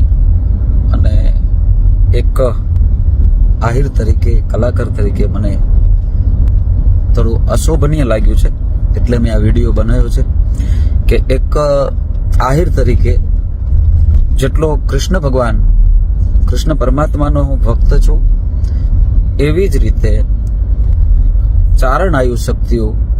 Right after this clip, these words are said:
ભગવતીઓનો હું પરમ ઉપાસક છું. અને આ વડીલ શ્રીએ જે કમેન્ટ આપી છે એ અશોભનીય છે. ચારણોએ તો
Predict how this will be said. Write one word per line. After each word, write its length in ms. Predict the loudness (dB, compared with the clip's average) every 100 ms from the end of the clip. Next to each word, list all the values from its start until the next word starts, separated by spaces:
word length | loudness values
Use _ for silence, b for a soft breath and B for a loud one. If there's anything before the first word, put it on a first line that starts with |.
| 0
ભગવતીઓનો 500 | -2 -2 -2 -2 0
હું 160 | 0 0
પરમ 240 | 0 0
ઉપાસક 520 | 0 0 0 -2 -4 -2
છું. 80 | -4 -4 -2 -2 -2 -4 -4 -6 -2 0 2 4 4 2 0 -4 -2 0 2 B B B B
અને 140 | 0 2
આ 60 |
વડીલ 320 | 2 2 0 0
શ્રીએ 360 | 0 0 0
જે 260 | 0 0 0
કમેન્ટ 300 | 0 0 0
આપી 220 | -2 0
છે 160 | 0 0
એ 280 | 0 -2 -2 -4
અશોભનીય 580 | -2 -2 -2 0 0 0
છે. 220 | -2 -4 -4 -4 -2 0 0 0 -2 -2 -2 -2 0 0 0
ચારણોએ 540 | 0 0 -2 -2 -2 0
તો 380 | 0 0 0